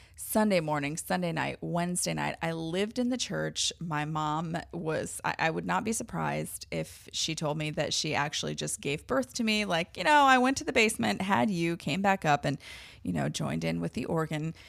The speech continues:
playing Shall We Gather at the River. <laughs> But I was in church from the time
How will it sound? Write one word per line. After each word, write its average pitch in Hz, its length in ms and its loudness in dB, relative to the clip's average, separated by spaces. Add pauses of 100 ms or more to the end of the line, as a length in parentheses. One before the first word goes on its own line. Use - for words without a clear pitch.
(160)
playing 156 300 -2
Shall 151 280 0
We 147 100 0
Gather 143 320 -2
at 147 120 -4
the - 100 -4
River. - 460 2
<laughs> - 40 -20
But - 420 2 (360)
I 214 140 10
was 254 240 0
in 254 160 0
church - 420 -2
from 190 240 -2
the 190 80 0
time 208 560 2